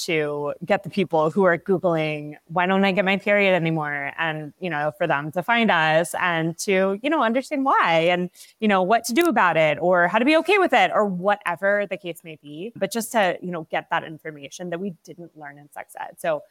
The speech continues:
editorial, social video. So, you know, we really lean into our own social platforms. We provide, um, edutainment, um, because that's how, you know, people like to engage on social these days.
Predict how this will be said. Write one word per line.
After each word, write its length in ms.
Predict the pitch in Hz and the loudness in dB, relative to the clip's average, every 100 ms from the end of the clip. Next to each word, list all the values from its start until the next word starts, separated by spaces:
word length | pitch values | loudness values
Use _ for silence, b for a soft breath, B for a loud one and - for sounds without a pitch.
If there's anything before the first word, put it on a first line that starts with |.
| b b | b b
editorial, 720 | 220 214 214 180 165 160 156 | -2 -2 0 0 2 2 0
social 320 | - 208 196 180 | -2 -2 0 -2
video. 460 | 160 151 151 147 | -2 -2 -2 -2
So, 420 | 151 180 160 151 - 185 | -2 0 2 0 -6 -12
you 120 | 170 | -8
know, 100 | 151 | -6
we 180 | 156 175 | -4 -2
really 300 | 170 165 160 | -2 -2 -4
lean 220 | 151 143 | -6 -10
into 200 | 147 147 | -14 -8
our 140 | 151 147 - | -8 -8 -12
own 180 | - 185 | -20 -18
social 240 | 185 208 | -16 -10
platforms. 500 | 220 214 - 226 233 | -8 -6 -6 -8 -6
We 100 | 185 | -8
provide, 440 | 165 180 156 151 147 b b b | -8 -4 -2 -2 -6 b b b
um, 320 | - 160 147 - 185 | -4 -2 -4 -4 -2
edutainment, 880 | 160 185 - 165 170 214 294 - - b b - | -2 -6 -6 -4 0 0 -2 -8 -18 b b -4
um, 340 | 180 160 156 | -2 0 0
because 300 | 175 180 - | 0 0 0
that's 200 | 165 - | -2 0
how, 360 | 165 156 156 131 | 2 2 0 -6
you 80 | 226 | -10
know, 120 | 208 | -10
people 240 | 196 220 180 | -10 -8 -8
like 140 | 160 | -8
to 140 | - 175 | -10 -14
engage 280 | 165 160 | -12 -14
on 140 | 160 160 | -14 -16
social 300 | 156 - 156 | -16 -16 -16
these 220 | 165 180 | -16 -12
days. 360 | 180 175 208 | -8 -6 -6